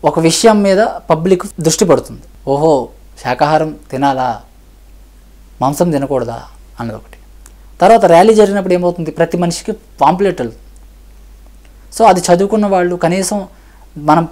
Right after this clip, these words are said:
వంద మందికి పాంప్లెట్ వెళ్ళిందంటే ఖ-, ఖచ్చితంగా టూ పర్సెంట్ మారుతారు, no doubt అందులో. తర్వాత ఎప్పుడూ తెలియని విషయాలు మనం వాళ్ళకి తెలియచేస్తున్నాం. మనకి తెలియదు కదా, వేమన ఏం చెప్పాడు, వీరబ్రహ్మేంద్ర స్వామి ఏం చెప్పాడు, లేకపోతే గౌతమ్ బుద్ధుడు ఏం చెప్పాడు, యేసుక్రీస్తు ఏం చెప్పాడు, ఏ-, తెలియదు ఎవరికి.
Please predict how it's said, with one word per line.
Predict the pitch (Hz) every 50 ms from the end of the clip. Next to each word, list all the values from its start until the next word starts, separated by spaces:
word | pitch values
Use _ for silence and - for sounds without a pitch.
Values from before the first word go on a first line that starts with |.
| - 160
వంద | 147 156 170 180
మందికి | 175 180 185 208 208 196
పాంప్లెట్ | 190 175 175 180 185 175
వెళ్ళిందంటే | 170 165 165 156 160 156 151 -
ఖ-, | - - 156 160 156
ఖచ్చితంగా | - 151 - - 170 185 185 190
టూ | 180 185 165 151
పర్సెంట్ | - 143 - - 156 147
మారుతారు, | 147 131 117 - - - - - - - - - 143
no | 147 151 147
doubt | 135 123 117 113
అందులో. | 107 - - - - - - - - - - - - - -
తర్వాత | - 220 247 254 254
ఎప్పుడూ | 220 202 196 175 175 - 247 269
తెలియని | 262 262 254 247 240 233
విషయాలు | 214 202 - - 226 226
మనం | 214 202 190 185
వాళ్ళకి | 175 160 156 -
తెలియచేస్తున్నాం. | 170 160 170 170 165 156 131 - - - 113 107 - - - - - - - - - - - - - -
మనకి | 175 170 180 196 190 226
తెలియదు | 214 190 190 196 214 214 208
కదా, | 202 190 180 175 175 - - - - - - - - -
వేమన | 147 151 160 185 202 208 208
ఏం | 202 202
చెప్పాడు, | 190 185 - 185 180 185
వీరబ్రహ్మేంద్ర | 175 170 170 175 185 175 180 190 190 185 185 175
స్వామి | 175 - 180 165 170 170
ఏం | 170 170
చెప్పాడు, | 165 156 - 156 151 151 147 151 - - - - - - - - - - - - - - - - - -
లేకపోతే | 156 160 170 175 185 180 170
గౌతమ్ | 156 151 160 160 190 190 185
బుద్ధుడు | 180 170 180 180
ఏం | 175 175 170
చెప్పాడు, | 170 160 - 156 151
యేసుక్రీస్తు | 147 147 147 160 170 - 196 - 196 190 175 - 175
ఏం | 160 165 160
చెప్పాడు, | 156 - 156 151 160 180
ఏ-, | 185 175
తెలియదు | 180 - 220 240 320 302 247
ఎవరికి. | 208 202 208 202 - 127